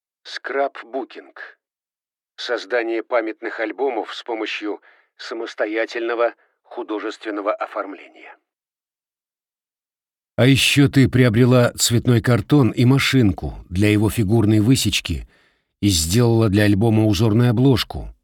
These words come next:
с рельефным названием «Артур энд Джулия. Приключения в Северной Англии». Перед моим мысленным взором возникает первая страница.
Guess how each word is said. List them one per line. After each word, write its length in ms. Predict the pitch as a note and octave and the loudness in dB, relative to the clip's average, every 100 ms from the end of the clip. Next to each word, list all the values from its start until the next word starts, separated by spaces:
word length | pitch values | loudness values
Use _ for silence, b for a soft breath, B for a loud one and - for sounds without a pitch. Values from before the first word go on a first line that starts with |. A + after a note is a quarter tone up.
| _ _ | _ _
с 140 | - - | -6 0
рельефным 560 | G#2+ G2+ G#2+ F#2 G#2 | 2 2 2 2 2
названием 680 | G#2 G2 G#2 G#2+ G#2 G2 E2 b b b _ | 2 2 2 2 2 2 0 b b b _
«Артур 640 | G2 G2+ F#2 - A#2 A2+ - | -2 -2 -2 -2 0 0 -2
энд 340 | A2 G#2+ - F#2+ | 0 0 -2 -6
Джулия. 760 | G2 G2+ C3 G#2 D#2+ A#1+ G#1 _ - | -4 0 2 2 0 -6 -14 _ -4
Приключения 720 | G2+ G#2+ G2 - A2 G#2+ G2 | -2 -2 -2 0 2 2 2
в 60 | |
Северной 460 | - G#2+ F#2+ F#2 A2 | 0 0 0 0 -2
Англии». 520 | G2+ C#2+ C#2+ C2 A1 - _ _ _ _ _ _ _ _ _ _ _ | -4 -8 -8 -12 -14 -20 _ _ _ _ _ _ _ _ _ _ _
Перед 240 | B2+ C3 B2+ | 2 4 4
моим 300 | D3+ D3+ C#3+ | 6 6 6
мысленным 580 | D3 C#3+ C#3 C#3 C#3 | 6 6 4 6 6
взором 500 | A2+ G#2 D#3 C#3 B2+ | 4 4 4 4 4
возникает 540 | A2+ F#2+ B2 C3+ A#2+ - | 2 2 2 2 0 0
первая 340 | C3 A#2+ B2 | 0 2 0
страница. 800 | A2+ A#2+ A#2+ G#2 - - D2 A#1+ | 0 -2 0 0 -2 -6 -8 -12